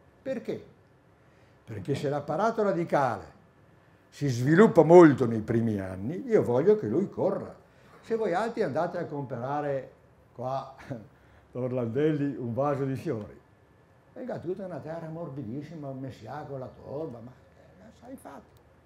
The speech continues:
Perché sappiamo che dove che è la terra morbidina tenuta sollevata da, eh, corre molto la radice, e se la tengo un po' caldina la radice faccio un bel sviluppo e do da bere, eccetera.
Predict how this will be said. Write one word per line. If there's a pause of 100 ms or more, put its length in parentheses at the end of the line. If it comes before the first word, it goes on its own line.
(200)
Perché
sappiamo
che
dove
che
è
la
terra
morbidina
tenuta
sollevata
da,
eh, (480)
corre
molto
la
radice, (200)
e
se
la
tengo
un
po'
caldina
la
radice
faccio (440)
un
bel
sviluppo
e
do
da
bere,
eccetera.